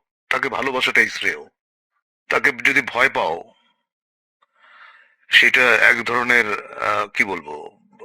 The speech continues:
এক ধরনের, আহ, মূর্খতা। কারণ তুমি জ্ঞানী, তুমি শিক্ষিত, তুমি মৃত্যুকে কেন ভয় পাবে?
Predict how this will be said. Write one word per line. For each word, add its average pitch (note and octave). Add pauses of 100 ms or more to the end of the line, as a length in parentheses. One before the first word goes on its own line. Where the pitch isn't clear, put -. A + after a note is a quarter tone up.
(120)
এক G#2
ধরনের, A2+ (160)
আহ, F#2+ (1160)
মূর্খতা। G#2 (2250)
কারণ D3
তুমি D#3+
জ্ঞানী, C#3 (2000)
তুমি C3+
শিক্ষিত, - (1080)
তুমি C#3
মৃত্যুকে C#3
কেন A#2
ভয় F2+
পাবে? D#2+